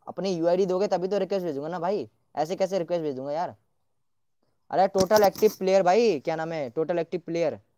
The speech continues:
भाई, आपने यूआईडी दो, गेम का जो यूआईडी होता है ना, देखो यहाँ पे जाना, यहाँ पे जाने पर आपको जो है यहाँ पे देखो ये आईडी लिखा होगा, आईडी को कॉपी करना और यहाँ पे जो, जो होता है ना ये यहाँ पर चैट,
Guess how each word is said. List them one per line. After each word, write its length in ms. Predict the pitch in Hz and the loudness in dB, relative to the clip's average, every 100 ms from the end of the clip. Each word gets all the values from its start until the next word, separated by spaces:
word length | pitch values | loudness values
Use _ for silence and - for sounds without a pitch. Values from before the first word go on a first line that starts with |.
| _ _ _ - | _ _ _ -6
भाई, 180 | 120 190 | 0 6
आपने 340 | 202 202 208 | 6 6 2
यूआईडी 420 | 214 175 185 202 208 | 2 6 6 6 4
दो, 200 | 190 156 | 4 2
गेम 220 | 151 175 | 0 0
का 80 | 190 | 0
जो 120 | 190 | 0
यूआईडी 340 | 170 175 185 | 0 0 0
होता 140 | 180 165 | 0 -2
है 20 | |
ना, 80 | 202 | -4
देखो 180 | 156 | -4
यहाँ 200 | 131 131 | -4 -6
पे 100 | 143 | -6
जाना, 260 | 156 160 180 _ _ _ _ _ | -4 -6 -8 _ _ _ _ _
यहाँ 160 | 131 151 | -8 -4
पे 100 | 185 | -2
जाने 220 | 180 185 | -2 -2
पर 120 | 175 | 0
आपको 260 | 185 160 185 | 0 0 -4
जो 80 | 175 | -4
है 60 | |
यहाँ 160 | 170 147 | -4 -4
पे 140 | 151 | -4
देखो 220 | 160 151 123 | -4 -2 -2
ये 260 | 120 151 | -2 -2
आईडी 280 | 147 143 151 | 0 -2 -2
लिखा 160 | 156 143 | -4 -4
होगा, 240 | 127 151 - _ - | -4 -6 -10 _ -6
आईडी 240 | 127 156 | -2 -2
को 120 | 165 | -2
कॉपी 300 | 175 165 160 | 0 0 0
करना 200 | 170 175 | -2 -2
और 100 | 180 | -2
यहाँ 120 | 151 139 | -4 -6
पे 80 | |
जो, 260 | 151 160 151 - - - | -4 -4 -4 -10 -20 -20
जो 380 | 120 - 117 | -20 -14 -6
होता 160 | 139 131 | -6 -6
है 40 | |
ना 60 | 175 | -8
ये 140 | 185 | -8
यहाँ 140 | 123 110 | -8 -10
पर 140 | 113 - _ _ _ _ _ _ _ - | -14 -18 _ _ _ _ _ _ _ -4
चैट, 240 | 151 127 | -2 -2